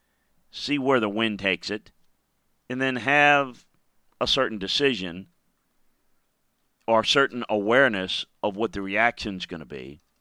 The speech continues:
'Cause there's gonna be a bad reaction. There is going to be a negative reaction. If students can't go to campus but players are playing, that's gonna be a bad reaction. If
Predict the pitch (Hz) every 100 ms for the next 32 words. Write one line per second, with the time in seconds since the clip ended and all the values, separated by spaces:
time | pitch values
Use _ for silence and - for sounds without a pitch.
0 | _ _ _ _ - 123 180 147 160 131
1 | 135 107 107 87 92 85 78 - - -
2 | 151 - 120 - 135 110 92 120 117 82
3 | 76 71 71 87 123 - 67 53 _ _
4 | 87 82 90 80 - - - _ _ -
5 | - - 95 - - 147 123 110 95 -
6 | - _ _ _ - - 127 117 120 110
7 | - 107 95 95 90 - - 82 - 95
8 | 95 80 76 87 82 80 73 _ _ _
9 | _ _ _ _ - 123 - 101 85 82
10 | 67 _ - 82 78 71 71 67 - -
11 | - _ _ _ _ _ _ _ _ _
12 | _ _ _ _ _ - - _ _ _
13 | _ _ _ _ _ _ _ _ _ _
14 | 220 117